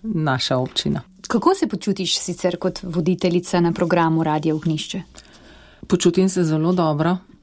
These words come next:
Speaker 1: Zelo rada pravzaprav počnem to, kar počnem. Mikrofon je imel za mene vedno nek poseben čar.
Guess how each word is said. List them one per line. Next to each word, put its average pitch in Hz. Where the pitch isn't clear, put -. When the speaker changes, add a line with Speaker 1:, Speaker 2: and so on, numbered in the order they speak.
Speaker 1:
Zelo 202
rada 185
pravzaprav 170
počnem 170
to, 208
kar 190
počnem. 185
Mikrofon 175
je 160
imel 165
za 160
mene 151
vedno 156
nek 151
poseben 165
čar. 160